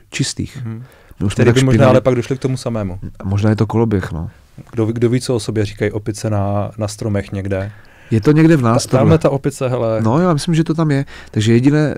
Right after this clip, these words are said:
Speaker 1: nebo co aspoň já jsem zjistil, že jediné, jak s tímhle žít, abych se ráno vzbudil a měl motivaci něco dělat.
Speaker 2: Hmm.
Speaker 1: V tomhle, jak jsme <laughs> řekli, v tomhle divném světě,
Speaker 2: Hmm.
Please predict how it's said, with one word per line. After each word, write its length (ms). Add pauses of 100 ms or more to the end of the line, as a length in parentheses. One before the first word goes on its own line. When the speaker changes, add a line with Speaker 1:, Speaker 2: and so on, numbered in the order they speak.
(680)
Speaker 1:
nebo 400
co 200
aspoň 360 (140)
já 160
jsem 160
zjistil, 260
že 120
jediné, 420 (260)
jak 200
s 80
tímhle 280
žít, 320 (120)
abych 220
se 100
ráno 180
vzbudil 400
a 40
měl 140
motivaci 520
něco 260
dělat. 240 (180)
Speaker 2:
Hmm. 200 (420)
Speaker 1:
V 100
tomhle, 400
jak 140
jsme 160
<laughs> 20
řekli, 300
v 60
tomhle 340 (260)
divném 340
světě, 460 (160)
Speaker 2:
Hmm. 200